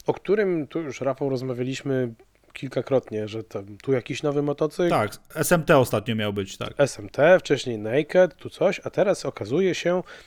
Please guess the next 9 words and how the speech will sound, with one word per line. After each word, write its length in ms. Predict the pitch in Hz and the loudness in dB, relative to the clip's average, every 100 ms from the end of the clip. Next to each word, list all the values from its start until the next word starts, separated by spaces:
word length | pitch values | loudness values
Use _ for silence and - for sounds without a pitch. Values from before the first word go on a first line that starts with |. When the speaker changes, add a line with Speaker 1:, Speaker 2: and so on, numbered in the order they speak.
| _ | _
Speaker 1:
że 160 | - 127 | -6 0
nie 140 | 180 | 0
tylko 380 | 170 147 123 - | 4 4 4 -4
to, 220 | - 123 | -2 -2
ponieważ 500 | 175 143 117 113 104 | 0 -4 -2 -4 -6
K 140 | - - | -2 -2
T 140 | - 110 | -2 -2
M, 120 | 156 - - - _ _ - | -2 -2 -12 -20 _ _ -8
e, 200 | 117 | -8